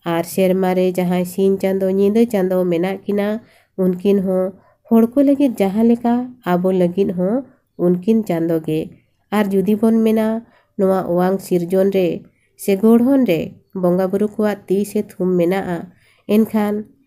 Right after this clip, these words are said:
ᱟᱵᱚ ᱦᱚᱸ ᱱᱚᱣᱟ ᱚᱣᱟᱝ ᱥᱮ ᱱᱚᱣᱟ ᱫᱷᱟᱹᱨᱛᱤ ᱯᱩᱨᱤ ᱨᱮᱜᱮ ᱵᱚᱱ ᱛᱟᱦᱮᱱ ᱠᱟᱱ ᱠᱷᱟᱹᱛᱤᱨ ᱟᱵᱚ ᱞᱟᱹᱜᱤᱫ ᱵᱚᱸᱜᱟ ᱵᱩᱨᱩ ᱠᱚᱦᱚᱸ ᱤᱱᱠᱩ ᱜᱮ,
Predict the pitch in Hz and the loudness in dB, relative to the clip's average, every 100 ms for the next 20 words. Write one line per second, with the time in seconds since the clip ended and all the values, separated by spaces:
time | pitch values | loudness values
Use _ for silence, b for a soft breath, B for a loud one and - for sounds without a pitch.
0 | _ _ _ 202 214 220 277 302 247 208 | _ _ _ -2 0 0 0 2 2 2
1 | 220 - 180 190 196 - 185 185 196 - | 0 0 0 0 -2 -4 -4 -2 -6 -4
2 | 180 170 175 175 180 180 175 175 170 180 | -2 -2 -2 -2 -4 -4 -2 -2 0 0
3 | 175 175 180 160 165 180 180 180 180 165 | 0 -2 -4 -6 -6 -4 -4 -4 -4 -4
4 | 151 b b b b - 214 220 277 269 | -6 b b b b -2 0 2 4 4
5 | 269 233 190 185 196 202 214 214 185 180 | 2 2 0 2 0 0 0 0 0 0
6 | 196 240 - 185 190 190 220 196 170 | 0 -2 -4 0 2 2 0 0 0